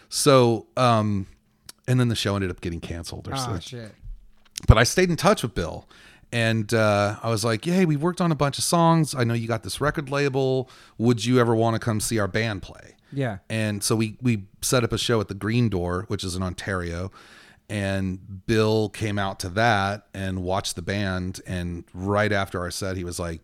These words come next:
Speaker 1: "Do you guys wanna make a record with my label?"
Speaker 2: That's
Speaker 1: <laughs> We were
Speaker 2: awesome,
Speaker 1: like,
Speaker 2: man.
Speaker 1: "Yes, we do."
Speaker 2: That's so cool, man.
Speaker 1: Yeah. So it came together, it came together really, really quickly. And it was,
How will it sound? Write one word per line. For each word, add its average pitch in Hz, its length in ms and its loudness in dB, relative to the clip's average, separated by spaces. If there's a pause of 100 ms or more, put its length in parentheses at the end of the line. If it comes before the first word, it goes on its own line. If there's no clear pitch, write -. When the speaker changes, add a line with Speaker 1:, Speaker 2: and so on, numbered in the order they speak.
Speaker 1:
"Do 98 100 -8
you 98 140 -4
guys 87 260 -6
wanna 85 160 -8
make 82 180 -12
a 78 40 -10
record 82 400 -8
with 78 120 -16
my 78 120 -12
label?" - 480 -10
Speaker 2:
That's 151 260 0
Speaker 1:
<laughs> - 20 -
We 156 60 4
were 143 220 2
Speaker 2:
awesome, 135 240 -4
Speaker 1:
like, 127 120 -6
Speaker 2:
man. 120 160 -6
Speaker 1:
"Yes, 139 220 0
we 151 120 2
do." 143 400 6 (340)
Speaker 2:
That's 175 260 -8
so 160 340 -8
cool, 139 260 -10
man. 117 320 -10
Speaker 1:
Yeah. 127 320 10
So 143 160 2
it 147 100 0
came 190 220 6
together, 120 720 6
it 113 140 -2
came 143 200 2
together 127 300 2
really, 101 520 2
really 104 320 0
quickly. 95 640 0
And 87 100 -2
it - 80 -8
was, 90 380 -6